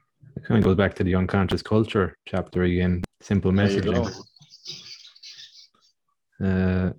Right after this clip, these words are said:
Speaker 1: and then the last image I was talk about today. Yeah,
Speaker 2: All right. <laughs>
Speaker 1: <laughs> I was looking at that Ma-, Mandra Calamani. I was like,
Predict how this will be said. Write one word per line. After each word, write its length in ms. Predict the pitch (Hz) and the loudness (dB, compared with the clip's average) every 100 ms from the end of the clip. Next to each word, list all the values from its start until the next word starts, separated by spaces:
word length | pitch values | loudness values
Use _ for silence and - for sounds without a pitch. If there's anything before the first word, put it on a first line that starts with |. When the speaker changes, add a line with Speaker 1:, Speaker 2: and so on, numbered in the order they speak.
| _ - | _ -4
Speaker 1:
and 160 | 123 | 2
then 100 | 131 | 4
the 80 | 120 | 6
last 240 | 127 120 | 6 4
image 200 | 117 107 | 2 4
I 40 | 101 | 4
was 120 | 95 | 2
talk 200 | - 95 | 0 0
about 160 | 98 92 | 0 0
today. 320 | 95 95 90 _ - _ _ _ - - | 0 0 -2 _ -20 _ _ _ -12 -8
Yeah, 120 | - 107 | -6 0
Speaker 2:
All 100 | 123 | 4
right. 220 | 104 104 - - | 4 2 -6 -6
<laughs> 0 | |
Speaker 1:
<laughs> 720 | 170 - 120 117 120 - 120 | -4 -4 -6 -6 -8 -8 -2
I 100 | 135 | 6
was 120 | 143 170 | 8 8
looking 260 | 156 151 | 6 6
at 60 | 143 | 8
that 240 | 135 120 | 6 6
Ma-, 340 | 131 147 147 - - - - | 4 4 4 2 -6 -18 2
Mandra 380 | 165 147 147 143 | 6 8 8 6
Calamani. 960 | 143 143 135 135 139 139 127 120 110 123 | 6 4 4 4 4 2 0 0 -4 -2
I 40 | |
was 160 | 123 120 | -2 0
like, 280 | 123 113 | -2 -4